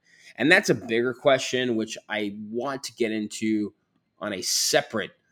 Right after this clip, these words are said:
on a different episode of The Rant. We're already at eleven minutes, so I don't wanna make this that much longer, but when reporters allow, how much should reporters allow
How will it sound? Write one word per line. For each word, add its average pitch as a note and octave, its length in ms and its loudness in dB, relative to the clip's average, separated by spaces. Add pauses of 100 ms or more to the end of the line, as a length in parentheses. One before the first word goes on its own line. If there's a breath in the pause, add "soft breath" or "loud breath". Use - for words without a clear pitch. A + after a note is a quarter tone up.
(480)
on C3 80 -6
a D#3+ 80 -2
different D3 460 2
episode G#2 320 -2
of F#2 40 -8
The D#2+ 100 -10
Rant. D#2+ 520 -4
We're D3 200 0
already G2+ 320 2
at E2 140 -2 (400)
eleven F#2+ 480 -4
minutes, F2 320 -4
so A2 100 -6
I G#2+ 120 -8 (500)
don't D#3+ 160 4
wanna A#2 140 4
make G2+ 140 0
this G#2 160 -4
that G2 300 0
much A2 200 -2
longer, G2+ 380 -2
but F#2+ 280 -2 (640 soft breath)
when D3+ 400 8
reporters D#3 560 8
allow, A2+ 800 2 (180)
how - 220 0
much E3+ 300 10
should D3 140 4
reporters C3 440 2
allow A2 640 -2